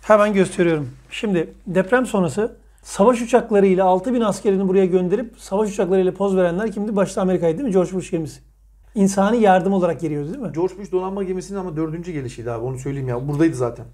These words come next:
Speaker 1: Üçte yere gelince mübarek,
Speaker 2: Hayır,
Speaker 1: dördüncü
Speaker 2: hayır, hayır.
Speaker 1: gelişince
Speaker 2: Anlamadım bak
Speaker 1: selam
Speaker 2: abi. Şöyle
Speaker 1: vermeye
Speaker 2: bir
Speaker 1: geldi.
Speaker 2: anlatayım abi bunu.
Speaker 1: Tamam, anlat.
Speaker 2: Ee, bizi izleyen kemik takipçiler de bilecek. George Bush donanma gemisi ilk, ilk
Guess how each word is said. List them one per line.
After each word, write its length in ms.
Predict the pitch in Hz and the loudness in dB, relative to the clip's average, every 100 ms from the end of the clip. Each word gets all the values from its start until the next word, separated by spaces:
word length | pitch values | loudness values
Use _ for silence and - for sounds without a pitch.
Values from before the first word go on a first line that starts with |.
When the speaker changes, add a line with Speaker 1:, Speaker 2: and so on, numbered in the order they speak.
| - | -6
Speaker 1:
Üçte 300 | 214 - 240 | -4 2 4
yere 140 | 226 | 6
gelince 360 | 226 226 214 208 254 339 254 | 4 2 2 2 0 -6 0
mübarek, 460 | 208 208 196 247 | 2 6 6 4
Speaker 2:
Hayır, 140 | - 208 | 4 4
Speaker 1:
dördüncü 260 | 233 247 | 6 4
Speaker 2:
hayır, 180 | 240 233 | 2 2
hayır. 180 | 180 196 | 4 2
Speaker 1:
gelişince 200 | 208 277 233 - _ - | 0 -2 -4 -12 _ -14
Speaker 2:
Anlamadım 480 | 139 151 185 123 117 | -12 -10 -10 -10 -10
bak 100 | - | 0
Speaker 1:
selam 260 | 226 226 | 2 4
Speaker 2:
abi. 40 | 202 | 4
Şöyle 100 | 180 | 2
Speaker 1:
vermeye 100 | 165 | 2
Speaker 2:
bir 60 | |
Speaker 1:
geldi. 140 | 156 156 | 0 0
Speaker 2:
anlatayım 400 | 170 165 220 185 | -2 -6 -4 -2
abi 120 | 156 | -2
bunu. 200 | 156 233 233 - | -2 -8 -10 -12
Speaker 1:
Tamam, 260 | 175 165 175 | -6 -2 0
anlat. 140 | 170 | 2
Speaker 2:
Ee, 160 | 143 139 | 2 0
bizi 160 | 156 | -4
izleyen 260 | 175 165 170 | -4 -4 -6
kemik 260 | 160 175 - | -6 -6 -2
takipçiler 420 | 156 156 175 165 | -2 -2 -4 -2
de 80 | 160 | -4
bilecek. 280 | 165 170 | -6 -2
George 180 | 151 185 190 | 2 2 0
Bush 120 | 143 | -8
donanma 320 | 180 185 196 | -6 -4 -4
gemisi 300 | 170 160 180 | -6 -8 -10
ilk, 180 | 202 - | -12 -12
ilk 300 | - 170 | -14 -10